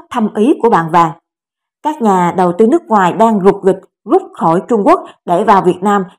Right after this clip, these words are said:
sẽ phải dừng lại để suy nghĩ nếu Việt Nam đứng trong cộng đồng chung vận mệnh cùng với Trung Quốc và Nga. Trong một diễn biến liên quan, cận cảnh soi chiếu phát hiện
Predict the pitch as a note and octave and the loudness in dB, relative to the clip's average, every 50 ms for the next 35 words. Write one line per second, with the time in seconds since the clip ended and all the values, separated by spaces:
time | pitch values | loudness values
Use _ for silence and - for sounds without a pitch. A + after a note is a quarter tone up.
0 | _ _ - F#3+ F#3 - - G3 F3 G3+ B3 G#3 F#3+ A3 G#3 G#3 G3+ F#3 F3+ D#3+ | _ _ -4 -4 -4 -2 -2 -2 -2 -2 -2 0 2 2 2 2 2 0 0 0
1 | D3+ E3 E3 - F#3+ F3 F#3+ G#3 - D4 C#4+ B3 G3+ E3+ F3 A3+ - - _ _ | 0 -2 -4 -4 -6 -6 -6 -4 -4 -4 -2 0 2 2 2 0 -2 -6 _ _
2 | _ _ _ - G#3 A#3 C4 D#4+ A#4+ - C#4+ A3 - - G#3+ A#3 A#3+ A#3 F#3 G#3 | _ _ _ -4 -2 -2 0 0 0 0 0 0 0 0 -2 -2 -2 -2 0 0
3 | A#3 C4 E4 G4 - - - C4 C4 A#3+ - - F3+ E3 F#3 F#3+ G3 F#3+ F#3 F3+ | 0 0 0 0 0 0 0 0 -2 -6 -6 -4 -4 -4 -2 0 0 0 0 -2
4 | F3 - - C4+ C4+ B3+ G3+ G#3+ F#3 F3 F#3 F#3+ F3 E3 E3 E3 - _ - - | -6 -6 -4 -4 -4 -2 -2 -2 -2 -2 0 0 0 0 -2 -4 -10 _ -6 -4
5 | G3 F3+ E3+ D3+ F3 F3+ G#3+ A#3 - - A3 G3 B3+ D4+ - - F#3 E3+ E3 E3 | -4 -4 -2 -2 0 0 -2 -2 -2 -4 -2 0 0 0 0 0 -2 -2 0 -2
6 | F3+ F#3 F3+ F3+ _ _ _ _ _ _ _ _ _ _ _ _ _ _ _ _ | -4 -4 -4 -8 _ _ _ _ _ _ _ _ _ _ _ _ _ _ _ _
7 | _ _ _ _ _ _ _ _ _ _ _ _ _ _ _ _ _ _ _ _ | _ _ _ _ _ _ _ _ _ _ _ _ _ _ _ _ _ _ _ _
8 | _ _ _ _ _ _ _ _ - D#4 D4+ D4 C4+ A#3 F#3+ - - F#3+ F3 G#3 | _ _ _ _ _ _ _ _ -6 -4 -4 -2 -2 -2 -2 -2 0 0 0 0
9 | A3 A3+ A3 A3 B3+ D4 D4+ C4 C4 A#3 A3+ A3+ A#3+ A#3 A3+ A3 G3+ - _ _ | 2 2 2 0 0 -2 -2 -2 -2 -2 0 0 0 2 0 0 -4 -8 _ _
10 | _ _ _ _ _ _ - A#3+ G#3 A3 A#3 A3 A3 F3 F3 F#3+ B3+ D4+ - - | _ _ _ _ _ _ -10 -6 -6 -4 -2 -2 -2 -2 -2 -4 -6 -6 -6 -4
11 | C#4+ C4 B3 A#3 - B3 A#3 C#4 D#4 - G4 F#4+ - C#4 G3+ F#3 F3 F3+ F3+ | -2 -2 -2 -4 -4 -4 -2 -2 -2 -2 -4 -4 -2 -2 -2 -2 -2 -4 -8